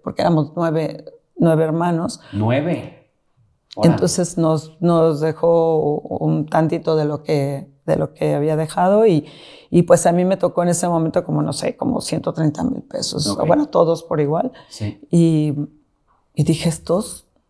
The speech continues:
Speaker 1: son el oro que yo necesito".
Speaker 2: Claro, es mi trampolín para ahora sí empezar
Speaker 1: Dije,
Speaker 2: a,
Speaker 1: "No lo puedo desperdiciar".
Speaker 2: para multiplicar.
Speaker 1: Entonces, por ejemplo, mis hermanos lo que hicieron fue,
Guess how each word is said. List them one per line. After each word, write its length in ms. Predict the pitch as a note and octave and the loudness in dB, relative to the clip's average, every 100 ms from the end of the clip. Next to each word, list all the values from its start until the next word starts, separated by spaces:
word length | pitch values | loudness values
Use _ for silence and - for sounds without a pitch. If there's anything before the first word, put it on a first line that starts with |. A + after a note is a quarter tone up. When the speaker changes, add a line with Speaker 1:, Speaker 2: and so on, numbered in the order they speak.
| _ _ _ | _ _ _
Speaker 1:
son 360 | - - D#3+ D#3+ | -8 0 2 4
el 140 | D3+ | 0
oro 240 | D3 D#3 | -4 -6
que 120 | D#3 D3+ | -6 -4
yo 80 | |
necesito". 380 | C#3+ D3 - - | -2 -4 -8 -4
Speaker 2:
Claro, 280 | G2+ F#2+ G2+ | -2 -2 -4
es 100 | G#2+ | -6
mi 100 | A2+ | -4
trampolín 680 | G#2+ G2+ F#2+ G2 G2 A#2+ D3 - | -4 -6 -4 -4 -4 -4 -8 -8
para 140 | F2+ F2 | -4 -2
ahora 120 | F2 | -4
sí 120 | F#2+ | -6
empezar 200 | F2 D3+ D#3+ | -6 -2 -2
Speaker 1:
Dije, 140 | E3+ | 0
Speaker 2:
a, 60 | E3 | 0
Speaker 1:
"No 140 | F3 | 2
lo 220 | F#3+ G3 | 2 0
puedo 360 | G3 F#3+ F#3 G3+ | 0 0 2 2
desperdiciar". 640 | G3+ - D#3+ D3+ - F2 | 0 -2 -4 -2 -2 -2
Speaker 2:
para 100 | F2+ | -2
multiplicar. 580 | F#2 F2 F2+ E2 E2 F#2 | -4 -6 -8 -6 -6 -6
Speaker 1:
Entonces, 360 | A2+ D#3+ E3 D#3 | -2 0 2 0
por 160 | - D3 | -4 -2
ejemplo, 260 | D#3 E3+ | 0 0
mis 140 | E3 D#3+ | 0 0
hermanos 540 | D3+ D#3 E3 D#3+ - _ - | 0 0 0 -4 -10 _ -4
lo 140 | D#3 | -2
que 80 | D#3+ | 0
hicieron 320 | D#3 E3 E3 | 2 2 0
fue, 540 | D#3+ E3 D#3 D#3 - | 0 0 0 -2 -8